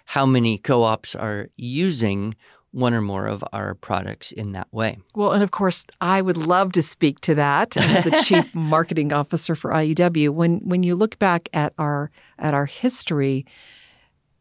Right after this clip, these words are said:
Speaker 2: you first and foremost made a teacher training course,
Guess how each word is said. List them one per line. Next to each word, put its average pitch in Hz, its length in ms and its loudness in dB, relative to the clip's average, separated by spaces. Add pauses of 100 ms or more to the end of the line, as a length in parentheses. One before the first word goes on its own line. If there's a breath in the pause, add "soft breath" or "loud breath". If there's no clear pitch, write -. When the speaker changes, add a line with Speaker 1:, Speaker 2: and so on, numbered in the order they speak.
(140)
Speaker 2:
you 180 760 4
first - 340 0
and 175 120 2
foremost 175 460 2
made 151 220 2
a 139 80 0
teacher 165 320 -6
training 156 320 -2
course, - 480 -8